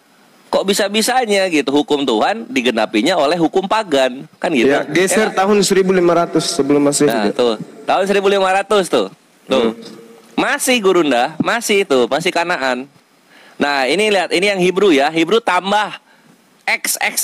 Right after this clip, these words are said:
Speaker 1: X tuh. Lambangnya Hebrew tuh X.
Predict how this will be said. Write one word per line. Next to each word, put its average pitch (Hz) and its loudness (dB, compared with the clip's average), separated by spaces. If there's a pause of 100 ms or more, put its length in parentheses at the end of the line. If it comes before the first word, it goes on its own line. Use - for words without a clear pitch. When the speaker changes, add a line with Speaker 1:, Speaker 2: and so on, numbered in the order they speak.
Speaker 1:
X - -6
tuh. 104 -2
Lambangnya 170 -2
Hebrew 180 2
tuh 226 -2
X. - -4